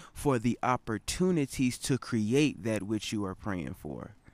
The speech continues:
Don't just look for peace, look for the opportunity to create it. Because a lot of times that's how prayer is answered, by giving you the opportunity to create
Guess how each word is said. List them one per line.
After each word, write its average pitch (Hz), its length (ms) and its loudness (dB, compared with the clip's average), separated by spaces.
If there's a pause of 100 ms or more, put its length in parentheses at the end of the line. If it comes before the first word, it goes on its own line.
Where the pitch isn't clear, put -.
(920)
Don't 160 260 6
just 151 260 4
look 143 500 2
for 104 300 -2
peace, 107 480 -2 (160)
look 143 220 6
for 135 160 4
the 117 100 4
opportunity 120 720 2
to 120 180 -2
create 107 420 2
it. 90 160 -8 (1200)
Because 120 340 0 (180)
a 117 100 2
lot 135 240 6
of 135 120 2
times 117 380 2
that's 120 240 0
how 110 180 2
prayer 110 420 0
is 98 160 -2
answered, 101 460 -6 (840)
by 117 160 6
giving 117 360 6
you 117 140 4
the 107 160 2
opportunity 107 960 2 (360)
to 131 180 2
create 120 720 2